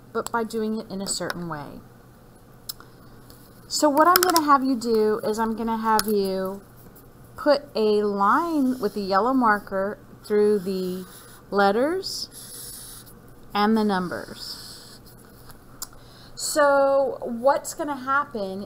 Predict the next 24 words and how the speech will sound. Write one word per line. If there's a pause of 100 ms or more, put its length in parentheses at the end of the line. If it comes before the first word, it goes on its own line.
is
you're
going
to, (480)
um, (880)
find
this
grid
and
there's
a
corresponding.
So
one
A
here
will
be
the
same
as
one
A
there.